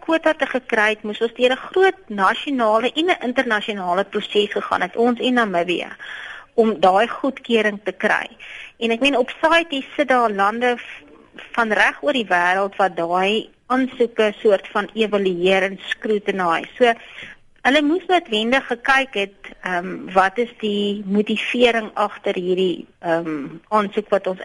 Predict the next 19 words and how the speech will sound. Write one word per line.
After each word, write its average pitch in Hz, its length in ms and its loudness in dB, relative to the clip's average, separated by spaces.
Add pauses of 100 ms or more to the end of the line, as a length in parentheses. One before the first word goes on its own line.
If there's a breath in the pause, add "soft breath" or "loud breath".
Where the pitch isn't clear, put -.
ingedien 196 400 -2
het 185 160 -6
vir - 140 -10
die - 40 -20
kwota 190 320 0
van - 240 -8
vyf 180 460 -2
renosters. 170 680 -6 (480 loud breath)
In 233 140 0
Suid-Afrika 269 800 2
het 262 180 0
ons 233 100 -14
nou 220 300 0 (140)
onlangs 240 460 0
het 214 180 -8
ons, 208 240 -6
ehm, 196 320 0 (380 loud breath)
renostersbestuursplan 233 1500 0
gegezet. 202 840 -2